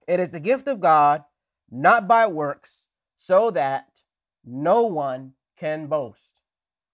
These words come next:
For we are God's handiwork, created in Christ Jesus to do good works, which God prepared in advance for us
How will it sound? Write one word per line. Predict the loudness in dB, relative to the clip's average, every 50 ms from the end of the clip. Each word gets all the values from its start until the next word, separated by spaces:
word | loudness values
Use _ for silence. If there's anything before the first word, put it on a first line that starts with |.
| _ _ _ _ _
For | 2 2 2
we | 2 2 -4 -4 0 2
are | 4 4 4 2
God's | -2 0 0 2 2 2 2 0 -4 -8 -12 -10
handiwork, | -8 -6 -6 -6 -6 -8 -12 -14 -14 -12 -12 -14 _ _ _ _ _ _ _ _ _
created | -16 -12 -8 -4 -4 -4 -4 -4 -4 -4
in | -4 -6 -6
Christ | -8 -6 -4 -4 -4 -6 -8 -12 -16 -18 -20 _
Jesus | -16 -12 -10 -8 -8 -8 -10 -10 -12 -12 -14 -14 -18 _ _ _ _ _ -12
to | -12 -10
do | -6 -4 -4 -4 0
good | 0 0 0 0
works, | 0 -2 0 0 -2 -4 _ -18 -20 -20 _ _ _ _
which | -8 -6 -6 -6 -4 -2
God | 0 4 4 4 4 2 -2
prepared | -8 -12 -12 -10 -6 -2 0 2 2 2 0 -2 -6 _ _ _ _
in | -10 -8 -8 -8
advance | -8 -10 -8 -6 -4 -4 -4 -4 -6 -8 -16 -20 -20 _ _ _
for | -4 -2 -2 -2 -2
us | -4 -4 -6 -8 -14 -20 _